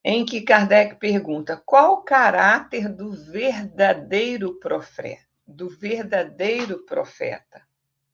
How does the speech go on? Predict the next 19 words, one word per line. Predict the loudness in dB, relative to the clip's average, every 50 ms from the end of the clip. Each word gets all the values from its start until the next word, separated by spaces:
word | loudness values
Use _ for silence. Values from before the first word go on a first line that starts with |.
| _ _ _ _ _
Que | _ -20
seria | _ -14 -10 -10 -10 -10 -10 -10 -8
o | -6 -6
oposto | -8 -8 -10 -12 -10 -10 -10 -10 -12 -14 -16 -16
do | -16 -16
falso, | -18 -12 -6 -6 -4 -4 -4 -8 -10 -16 -20 -20 -20 -20 _ _
né? | -20 -18 -16 -14 -16 -16 _ _ _ _ _ _ -20 -20 -20 -20 _ _ _ _ _ _ _ _ _ _ -8
E | -6 -6
os | -4 -4
espíritos | -6 -10 -10 -10 -8 -8 -8 -6 -8 -10 -10 -12 -10 -6
respondem: | -4 -4 -4 -4 -6 -16 _ -6 -6 -6 -4 -6 -6 -8 -8 -10 -10 -14 -18 _ _ _ _ _ -4
"É | -2 0
um | 0 0 -2 -2
homem | -2 -2 -2 -4 -8 -8 -8
de | -8 -8
bem, | -10 -10 -4 -2 0 0 2 0 -2 -4 -6 -8 -10 -14 _ _ _
inspirado | -12 -12 -12 -12 -12 -20 _ -12 -8 -6 -2 0 2 2 2 0 -4 -8 -14 -14
por | -14 -14 -10 -10
Deus." | -10 -10 -12 -6 -4 -2 -2 -2 -4 -8 -14 -16 -18 -18 -16 -16 -16 -16 -16 -18 -18 _